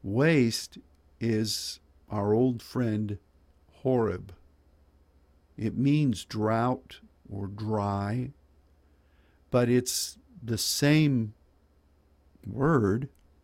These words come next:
you can look it up, as Sinai. It's where Moses received, uh, the, the,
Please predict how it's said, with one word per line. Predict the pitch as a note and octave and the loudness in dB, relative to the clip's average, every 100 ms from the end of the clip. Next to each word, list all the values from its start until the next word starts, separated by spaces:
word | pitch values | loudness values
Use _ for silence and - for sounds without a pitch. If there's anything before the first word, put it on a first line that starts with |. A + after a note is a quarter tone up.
| _ | _
you | C3+ | -8
can | C3+ A#2+ | -4 0
look | B2 | 0
it | D3+ | 2
up, | D3+ A2+ B2+ - - _ _ _ _ _ _ _ _ _ _ - | 2 2 0 -8 -20 _ _ _ _ _ _ _ _ _ _ -4
as | A#2 B2+ | -2 0
Sinai. | - C3+ C3+ D#3+ F2+ G#1 - _ _ _ _ _ _ _ _ | 0 0 0 0 -2 -6 -12 _ _ _ _ _ _ _ _
It's | G#2+ G#2+ - | -6 -4 -4
where | B2 A#2 | 0 0
Moses | G2 G#2+ B2 C#3+ C3+ B2+ A#2+ - - _ _ _ _ _ _ | 0 0 2 2 2 -2 -2 -8 -14 _ _ _ _ _ _
received, | A2 A#2 A2+ - C3 B2+ C3 A#2 - _ _ _ _ _ _ _ _ _ | -2 -2 0 2 4 4 2 -2 -16 _ _ _ _ _ _ _ _ _
uh, | G#2 G#2 G2 | -6 -6 -6
the, | A2+ F2+ - | -6 -8 -8
the, | A2 | -8